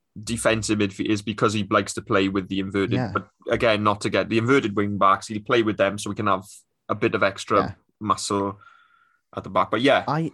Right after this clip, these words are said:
Speaker 1: um,
Speaker 2: petition
Speaker 1: what?
Speaker 2: for somebody to do a Marvel style football what if series, where
Speaker 1: Yeah.
Speaker 2: what if Andrea Pirlo
Speaker 1: I think we should do that, actually, just us.
Speaker 2: What if Andrea Pirlo
Speaker 1: Went to
Speaker 2: signed for
Speaker 1: Barcelona.
Speaker 2: Barcelona? Wow.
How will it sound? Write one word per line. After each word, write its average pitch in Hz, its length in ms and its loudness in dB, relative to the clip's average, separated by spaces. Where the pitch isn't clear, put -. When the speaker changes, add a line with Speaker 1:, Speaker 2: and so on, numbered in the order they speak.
Speaker 1:
um, 107 380 0
Speaker 2:
petition 180 460 -2
Speaker 1:
what? 170 80 -4
Speaker 2:
for 170 100 -4
somebody 143 460 0
to 135 100 -2
do 127 300 0
a 117 80 -4
Marvel 123 480 -2
style 104 360 -6
football 113 360 -6
what 107 200 -2
if 110 140 -8
series, 113 560 -8
where 139 280 4
Speaker 1:
Yeah. 107 60 -4
Speaker 2:
what 127 340 -2
if 127 160 0
Andrea 123 400 0
Pirlo 104 460 -2
Speaker 1:
I 170 80 6
think 185 200 0
we 143 80 4
should 131 160 0
do 143 160 0
that, 87 180 0
actually, - 240 -8
just 107 220 -4
us. 104 120 4
Speaker 2:
What 135 120 2
if 135 180 -2
Andrea 120 400 -2
Pirlo 104 540 -4
Speaker 1:
Went 104 200 -2
to 104 60 -6
Speaker 2:
signed 123 220 2
for 101 100 -2
Speaker 1:
Barcelona. 117 80 0
Speaker 2:
Barcelona? 143 720 -2
Wow. 113 400 -6